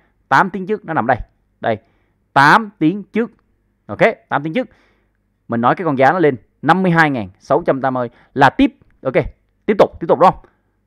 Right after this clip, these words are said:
Năm mươi hai ngàn sáu trăm tám mươi. Ok. Thì bây giờ đến lúc nó sập một cái vèo đi xuống hay chưa?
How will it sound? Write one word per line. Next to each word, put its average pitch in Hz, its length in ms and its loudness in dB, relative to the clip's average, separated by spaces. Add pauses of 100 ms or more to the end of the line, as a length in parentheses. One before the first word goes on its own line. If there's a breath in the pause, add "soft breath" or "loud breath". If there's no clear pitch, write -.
(140)
Năm 156 200 0
mươi 165 100 0
hai 151 140 0
ngàn 120 420 -6
sáu 170 260 0
trăm 151 140 0
tám 135 180 -2
mươi. 127 140 -6 (260)
Ok. - 100 -20 (680)
Thì 190 140 4
bây 202 140 0
giờ 196 160 4 (480)
đến 208 180 4
lúc 320 180 4 (180)
nó 233 140 -2
sập - 300 -2
một 170 80 -4
cái 202 140 -2
vèo 175 120 2
đi 160 80 -4
xuống 226 140 -8
hay 220 80 -4
chưa? 202 180 0